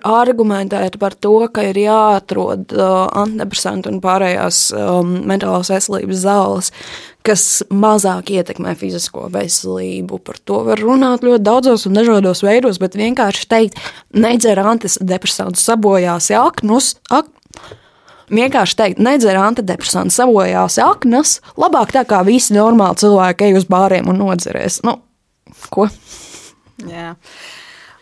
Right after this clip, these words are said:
Speaker 2: Un, um, par tiem bardakiem, ja ir, uh, tas, um, em-, mūsu mentālais, mentālā nekārtība, ir, uh, apkārt ir jukas un, uh, ir dažādi.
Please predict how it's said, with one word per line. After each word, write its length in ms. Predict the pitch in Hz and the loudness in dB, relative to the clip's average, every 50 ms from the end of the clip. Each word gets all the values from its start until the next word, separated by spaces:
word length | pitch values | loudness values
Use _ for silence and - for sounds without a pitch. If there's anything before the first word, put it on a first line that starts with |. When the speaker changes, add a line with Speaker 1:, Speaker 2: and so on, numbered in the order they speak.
| _ _ _ | _ _ _
Speaker 2:
Un, 480 | - 226 226 226 233 233 233 233 233 233 | -2 0 0 2 2 2 2 0 0 0
um, 500 | 233 233 233 233 233 233 226 226 - - - _ _ _ _ - | 0 -2 -2 -2 -2 -4 -6 -8 -12 -14 -20 _ _ _ _ -6
par 100 | 240 226 | -6 -4
tiem 480 | 220 226 233 226 220 220 220 208 208 214 | -2 0 0 0 0 0 -4 -8 -6 -2
bardakiem, 840 | 214 240 254 277 285 269 254 - - - 208 170 151 139 - - 202 - _ _ _ _ _ _ _ _ _ _ _ _ | 0 0 2 0 0 -2 -6 -6 -6 -6 -6 -6 -6 -6 -8 -12 -14 -18 _ _ _ _ _ _ _ _ _ _ _ _
ja 260 | 202 208 208 202 196 196 | -8 -4 -2 -2 0 -2
ir, 220 | 202 214 226 226 | -2 -2 -2 -4
uh, 320 | 202 208 202 196 196 190 196 196 - | -2 -2 -2 0 0 -2 -4 -6 -10
tas, 480 | - 196 196 196 - - - - - | -12 -12 -10 -10 -10 -10 -8 -8 -6
um, 420 | 202 190 190 190 190 185 185 196 196 - _ _ _ _ _ - | -4 -4 -4 -4 -4 -6 -8 -12 -14 -18 _ _ _ _ _ -10
em-, 220 | - 220 214 208 - - | -8 -6 -6 -8 -8 -10
mūsu 380 | 202 196 196 208 202 - 202 | -12 -10 -10 -10 -10 -10 -10
mentālais, 760 | 190 185 185 208 220 202 185 170 165 160 175 180 - - - | -8 -6 -4 -4 -4 -4 -6 -6 -8 -10 -10 -12 -12 -10 -6
mentālā 460 | 196 214 220 247 233 254 196 180 170 165 | -2 -2 0 0 2 2 2 2 2 0
nekārtība, 720 | 165 175 175 - 220 220 214 - - 220 220 220 220 262 233 - - - _ _ _ _ _ - - - | -2 -4 -4 -4 -4 -4 -6 -6 -6 -6 -4 -4 -4 -6 -6 -8 -12 -20 _ _ _ _ _ -20 -16 -12
ir, 240 | 196 196 185 185 185 | -10 -8 -6 -6 -4
uh, 260 | 180 185 180 180 175 - - | -2 -2 0 0 0 -2 -2
apkārt 460 | 202 208 - - 226 202 185 - - | -2 -4 -2 -2 -4 -4 -4 -4 -8
ir 80 | 170 175 | -8 -8
jukas 720 | 170 170 175 196 202 - - 254 247 - - - - - - | -6 -6 -6 -6 -6 -8 -8 -8 -8 -8 -8 -12 -12 -12 -12
un, 240 | - 180 175 180 180 | -12 -10 -10 -8 -8
uh, 300 | 180 175 170 170 170 - - | -8 -10 -10 -12 -12 -14 -12
ir 140 | 180 180 | -12 -10
dažādi. 540 | 180 180 196 196 196 202 180 175 170 175 190 | -6 -4 -4 -2 0 0 0 0 0 -2 -4